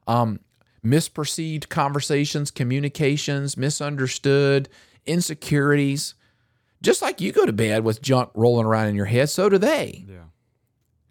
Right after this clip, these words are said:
Speaker 1: Get it out of their head. Check the perimeter. Check the perimeter of them emotionally, spiritually.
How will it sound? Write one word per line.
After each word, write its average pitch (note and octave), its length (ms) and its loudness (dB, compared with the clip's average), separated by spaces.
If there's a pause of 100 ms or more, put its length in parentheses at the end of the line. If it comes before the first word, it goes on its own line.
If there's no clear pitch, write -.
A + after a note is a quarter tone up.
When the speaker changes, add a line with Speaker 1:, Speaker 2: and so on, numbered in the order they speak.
Speaker 1:
Get B2+ 200 2
it C#3 60 2
out C#3+ 180 4
of D3 60 4
their C3 100 4
head. F#3 460 -2 (600)
Check B2+ 300 -2
the D#3+ 60 0
perimeter. E3 600 -2
Check C#3+ 240 -2
the D3+ 100 -2
perimeter D3 440 0
of C#3 100 -2
them C3+ 220 2
emotionally, C3 680 0
spiritually. E3 720 -2